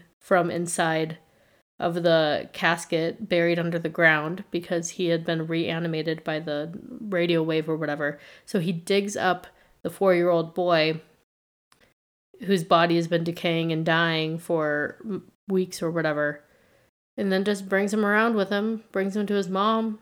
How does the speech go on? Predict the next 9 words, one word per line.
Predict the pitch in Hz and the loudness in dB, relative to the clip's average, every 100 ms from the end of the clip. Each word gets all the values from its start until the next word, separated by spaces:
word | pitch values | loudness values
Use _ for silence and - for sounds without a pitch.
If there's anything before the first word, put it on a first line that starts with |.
| - | -10
and | 190 | -6
then | 180 | -4
his | 175 185 | -2 0
mom | 180 190 | 0 0
just | 202 202 | -2 -4
has | 196 196 | -6 -4
to | 196 175 - _ _ _ _ _ - | -6 -6 -10 _ _ _ _ _ -10
carry | 190 185 196 | -2 0 2
her | 190 185 170 | 0 -2 -6